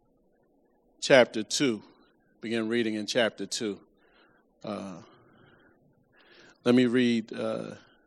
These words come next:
those verses from chapter two for you this morning. It reads,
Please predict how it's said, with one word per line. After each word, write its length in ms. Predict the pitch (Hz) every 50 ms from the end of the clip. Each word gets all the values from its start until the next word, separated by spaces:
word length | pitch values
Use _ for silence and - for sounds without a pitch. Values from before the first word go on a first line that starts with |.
| _ _ - -
those 380 | - 113 - - 120 110 110 104
verses 420 | 101 117 117 113 - - 120 107
from 200 | - - 104 101
chapter 340 | - - 117 107 101 - 113
two 260 | 104 - - 117 110
for 240 | 101 - - 113 107
you 200 | 101 104 104 104 - _ _ _ _ _
this 180 | - - - -
morning. 400 | - 113 110 107 101 107 107 107 - _ _ _ _ _ _ _ _ _ _ _ _ _ - - _ _ _ _ _ _ _ _ _ _ _ _ _ _ _ _ _ _ _ _ _ _ _ _ _ _ _ _ _ _ _ -
It 60 | 127
reads, 540 | 117 131 127 123 120 117 110 - - -